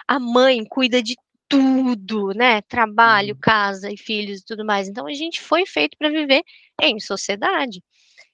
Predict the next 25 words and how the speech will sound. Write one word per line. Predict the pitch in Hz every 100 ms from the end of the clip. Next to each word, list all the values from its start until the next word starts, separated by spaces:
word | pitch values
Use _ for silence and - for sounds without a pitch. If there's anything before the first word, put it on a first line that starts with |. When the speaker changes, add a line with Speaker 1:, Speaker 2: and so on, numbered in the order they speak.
| -
Speaker 1:
Então, | 196 190 196 208 247
Speaker 2:
Sim. | 330 294 202
Speaker 1:
assim, | 180 _ _ - -
eu | 208
acredito | 214 214 220 202 254 285 -
que | 247 240
isso | -
é | 247
algo | 220 220 240
importantíssimo | 233 - 247 - 294 302 - 262 - - 277
de | 240
se | - -
falar, | 220 175 185 214 247
que | 220 196
é, | 196 208
né, | 202 196 226
sobre | - 220 233 233
rede | 202 196 185
de | 185
apoio, | 185 196 196 247 294 - - - -
mas | 254 277 320 330 285
você | 302 294 320
colocar | 330 320 302 - 277 311 311
justamente | 302 - 294 285 311 311
esses, | - 302 302 285